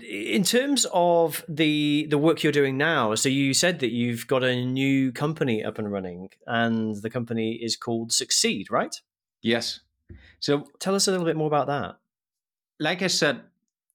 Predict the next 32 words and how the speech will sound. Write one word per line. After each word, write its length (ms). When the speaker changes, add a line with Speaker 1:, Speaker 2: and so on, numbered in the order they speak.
Speaker 2:
one 260
of 160
the 80
things 300
is 160
innovation, 680
one 140
of 140
the 80
things 280
is 140
leadership, 420
and 300
we're 180
combining 640
this. 220
And 360
through 280
working 520
with 160
a 60
lot 220
of 120
startups 720
as 220
well 240
from 200
the 80
corporate 480
side 260
in 160
corporate 640